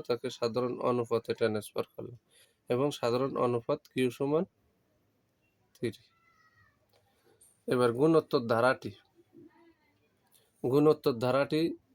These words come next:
সমান এ ওয়ান প্লাস এ ওয়ান প্লাস, এ, এ ওয়ান into কিউ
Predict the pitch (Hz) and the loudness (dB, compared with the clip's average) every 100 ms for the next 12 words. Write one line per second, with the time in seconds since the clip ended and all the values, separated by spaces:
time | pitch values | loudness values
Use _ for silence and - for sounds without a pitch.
0 | _ _ _ _ - - 127 127 147 - | _ _ _ _ -14 -2 0 2 0 -4
1 | _ 135 127 131 147 143 123 117 127 - | _ 0 4 4 2 0 0 2 2 -2
2 | 381 370 123 131 139 - 117 110 - - | -4 0 2 2 0 -2 -2 -2 -6 -6
3 | 139 131 135 135 131 143 151 - 123 110 | -4 -2 0 2 4 2 0 -2 -2 -2
4 | 117 - 139 | -8 -2 0